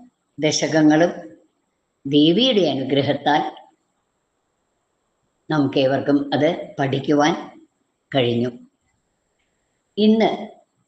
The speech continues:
ഈ പഠന ക്ലാസ്സിൽ, ഇന്നത്തെ പഠന ക്ലാസ്സിൽ നാം ദേവി നാരായണീയത്തിൽ ദശകം ഇരുപത്തിനാലാണ് അനുസ്മരിക്കുവാൻ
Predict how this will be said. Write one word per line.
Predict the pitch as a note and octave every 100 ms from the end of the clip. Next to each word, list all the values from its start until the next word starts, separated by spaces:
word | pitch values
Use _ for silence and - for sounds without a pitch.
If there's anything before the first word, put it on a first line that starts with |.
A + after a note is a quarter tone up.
| _ _ _ _ _ _ _ _ _ _ _ -
ഈ | A#3+ C4 B3+
പഠന | F3 E3 D#3+ D#3+
ക്ലാസ്സിൽ, | D#3 C3+ C#3 - - _
ഇന്നത്തെ | F3+ F#3+ F#3+ F#3+ F#3
പഠന | F3 F#3+ A3+ G#3+
ക്ലാസ്സിൽ | D3 A#2+ C3 G#2+ - _ _ _
നാം | D3 C#3 C#3 C3+ - - _ _ _ _ _ -
ദേവി | D3 C#3+ D3
നാരായണീയത്തിൽ | C#3+ C#3 C#3 C#3 C#3 C#3 C#3+ - G#3 G#3+ - - _
ദശകം | C#3+ D3 D3+ C3+ C#3 -
ഇരുപത്തിനാലാണ് | D#3+ D#3 G3+ - G3 C#3+ B2+ C3 C#3 B2+ F3+ A#3+ - - _ _ _ _ _ _ _ _ _ _ _ _ _ _ _ _ _ D#3
അനുസ്മരിക്കുവാൻ | C3 - C#3 B2 B2 B2 B2 -